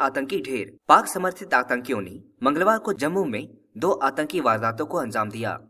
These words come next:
सेना के सोलहवीं कोर मुख्यालय से तीन किलोमीटर दूर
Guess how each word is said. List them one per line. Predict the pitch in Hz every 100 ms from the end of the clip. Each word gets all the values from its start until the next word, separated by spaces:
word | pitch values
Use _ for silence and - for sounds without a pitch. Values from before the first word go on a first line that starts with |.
| _
सेना | - 156 190
के | 214 214
सोलहवीं | 202 147 185
कोर | 202 170
मुख्यालय | 135 123 120 107
से | 101 95 98 -
तीन | 196 202
किलोमीटर | 180 156 139 135
दूर | 104 98 82